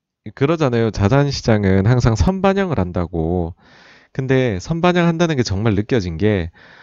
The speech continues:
아, 우리가 긴축이라는 거에 들어가겠어요. 그걸 맨 처음 표현한 게 이제 테이퍼링이잖아요. 그거를 하니까는 심지어 금리를 뒤에는 정말로 올리고 있는데도 시중금리는 빠져버리는 거죠.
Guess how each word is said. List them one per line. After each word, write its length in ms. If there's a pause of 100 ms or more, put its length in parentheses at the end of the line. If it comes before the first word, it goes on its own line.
(120)
아, 120
우리가 320
긴축이라는 1040
거에 140
들어가겠어요. 1120
그걸 280
맨 240
처음 240
표현한 420
게 120
이제 220
테이퍼링이잖아요. 1040 (600)
그거를 760
하니까는 800
심지어 400
금리를 420
뒤에는 500 (120)
정말로 320
올리고 440
있는데도 500 (720)
시중금리는 540
빠져버리는 540
거죠. 280